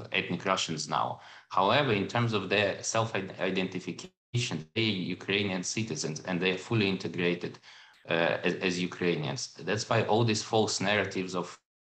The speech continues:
you know, necessity to somehow protect the Russian language or the Russian culture being somehow, you know, uh, not respected in Ukraine, these are all, all false narratives. So, uh,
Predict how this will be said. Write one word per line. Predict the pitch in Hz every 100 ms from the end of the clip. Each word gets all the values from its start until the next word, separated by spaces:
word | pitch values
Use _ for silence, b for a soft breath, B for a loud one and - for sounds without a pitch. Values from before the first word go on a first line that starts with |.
| B _
you | 85
know, | 92
necessity | 92 107 - 98 90
to | -
somehow | 87 101 104 - 101 90
protect | - 90 - 101 87
the | 90 73 - - _ _ _ _ - -
Russian | 92 95 - 87
language | 87 90 82 82
or | -
the | 80
Russian | 87 90 87
culture | 82 90 90 87 87
being | 82 87
somehow, | 85 - 80 85 - 85 82
you | 80
know, | 78 82 85 B B B -
uh, | 85 85 80 71 - _ - - - - -
not | - - -
respected | 85 87 - 95 82 90 85
in | 87
Ukraine, | 101 104 95 90 90
these | 120 117
are | 92
all, | 92 98 98 - -
all | - 90 92
false | - 82 85 -
narratives. | 80 78 71 - 98
So, | - 82 78 B B B B -
uh, | 90 85 80